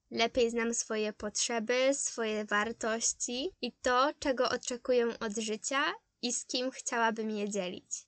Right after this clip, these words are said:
Myślę, że o wiele bardziej wolę żyć jako szczęśliwa singielka niż dziewczyna w nieszczęśliwym związku,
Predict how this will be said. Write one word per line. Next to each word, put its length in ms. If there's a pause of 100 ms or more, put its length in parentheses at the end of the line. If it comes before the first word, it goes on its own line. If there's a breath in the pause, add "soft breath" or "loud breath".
Myślę, 460
że 120
o 160
wiele 360
bardziej 460
wolę 480
żyć 380
jako 520
szczęśliwa 760
singielka 720 (600 soft breath)
niż 260
dziewczyna 680
w 60
nieszczęśliwym 920
związku, 680